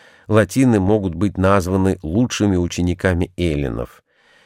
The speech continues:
Через них это искусство затем перешло и к другим народам Европы. Во всяком случае, только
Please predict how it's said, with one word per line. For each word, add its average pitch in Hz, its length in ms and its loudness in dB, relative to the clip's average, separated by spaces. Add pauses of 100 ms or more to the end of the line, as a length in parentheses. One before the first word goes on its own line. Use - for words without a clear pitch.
Через 101 360 2
них 151 340 2
это 90 280 -2
искусство 127 580 -4
затем 123 440 0
перешло 101 420 0
и 139 60 2
к 110 80 -2
другим 104 480 2
народам 85 460 0
Европы. 69 720 -8 (480)
Во 76 100 -2
всяком 92 360 -2
случае, 92 420 -4
только 151 460 0